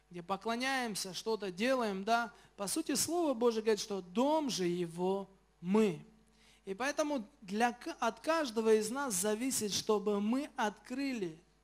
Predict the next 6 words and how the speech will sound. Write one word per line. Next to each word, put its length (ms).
свои 420
сердца, 760
открыли 460
вот 260
этот 360
дом, 520